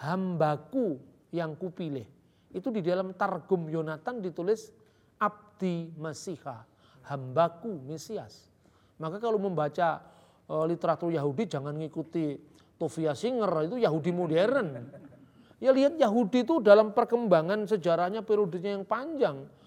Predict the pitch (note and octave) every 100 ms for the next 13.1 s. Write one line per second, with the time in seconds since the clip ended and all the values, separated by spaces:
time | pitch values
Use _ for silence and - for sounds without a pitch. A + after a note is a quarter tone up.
0 | _ _ F#3+ F#3+ F#3 G#3+ G#3+ G3+ F#3+ F3+
1 | F#3 - F3 E3 B2+ A#3 A3+ - D#3+ F3
2 | D#3+ D3+ D#3 E3 D3 - D3+ C#3 B3 B3+
3 | - E3 B2 G#2 - A#3 E3 A#3 F#3+ G#3
4 | G#3 - G#3 - G3 D3 A2 C#3 C#3+ D3+
5 | C#3 C3+ - C3+ C3 B2+ C3+ A#2+ G2 -
6 | _ _ G#3 B3 D4 C4+ F3 C#3+ G3+ B3
7 | B3 A#3+ A#3 A3+ F3 A3+ A3 A#3 A3+ G#3
8 | A3+ A#3+ C3 A#2+ F3+ A#3 A3 A3+ G#3 G3
9 | G#3 - F3 F3+ F#3 G3+ G#3+ G#3 G#3+ F#3+
10 | - _ _ _ _ _ - D4+ D4 C4+
11 | C#4+ D4+ A#3 A#3+ A3+ G#3 G#3 G#3+ A3 A3
12 | C#4 A#2 D3+ F3 E3+ D#3+ D3 C3+ - A#3+